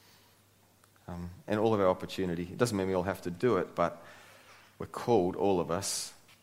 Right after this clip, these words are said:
to understand that that is us. And when one of us wins,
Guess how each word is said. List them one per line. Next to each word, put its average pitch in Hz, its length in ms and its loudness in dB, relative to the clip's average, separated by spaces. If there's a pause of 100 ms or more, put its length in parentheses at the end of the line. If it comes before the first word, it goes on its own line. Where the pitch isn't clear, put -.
(340)
to - 140 -6
understand 92 640 2
that 85 100 -2
that 95 140 2
is 87 120 -4 (120)
us. - 600 -4 (520)
And 90 100 -6
when 92 140 -2
one 98 160 0
of 92 80 -4
us 90 180 -4
wins, 87 600 -4